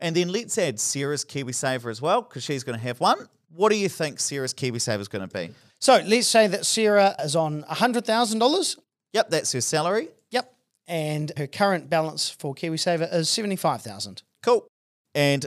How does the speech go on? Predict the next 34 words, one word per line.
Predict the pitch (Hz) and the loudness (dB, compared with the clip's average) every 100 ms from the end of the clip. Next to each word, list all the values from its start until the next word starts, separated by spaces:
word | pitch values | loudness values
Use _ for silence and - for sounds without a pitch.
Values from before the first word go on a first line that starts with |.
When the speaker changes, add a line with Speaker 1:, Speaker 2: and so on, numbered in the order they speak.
| - | -4
Speaker 1:
let's | 156 175 - | -4 -4 -4
say | - 147 123 123 131 - - | -2 0 2 2 -2 -6 -8
that | 120 113 - | -4 -4 -4
she | 139 | -4
is | 131 113 - | -4 -6 -6
also | 131 135 - 135 123 - - | -6 -4 -4 -2 -4 -6 -8
in | 117 | -8
a | 104 | -8
growth | 135 139 135 135 | -4 -2 -2 -4
fund. | - 135 139 143 _ _ - | -2 -2 -2 -8 _ _ -4
And | 185 180 | -2 0
then | 196 196 | -2 -4
for | - 254 262 254 | -8 -4 2 2
a | |
typical | - - 180 156 151 | 0 -4 -4 -4 -6
investor | 135 120 127 - 135 117 | -6 -4 -4 -4 -2 -2
who | 123 120 110 - | 0 -2 -4 -6
you'd | 131 101 | -6 -4
meet | 131 127 | -4 -4
who | 117 | -8
listens | 113 123 165 196 180 - | -4 -2 -2 -4 -8 -10
to | |
this | 131 117 | -6 -6
show, | - 113 101 | -4 -2 -2
Andrew, | - 110 117 160 156 _ _ | -4 -6 -6 -8 -10 _ _
what | 196 233 | 2 4
other | 190 180 | 4 2
sort | - 175 | -2 -4
of | 139 | -4
investments | 127 117 123 - 120 - | -6 -4 -4 -4 -6 -4
might | 135 - | -2 0
they | 117 | -2
typically | 110 - 120 - 104 | -4 -8 -12 -10 -10
have? | 95 113 78 - | -6 -6 -8 -14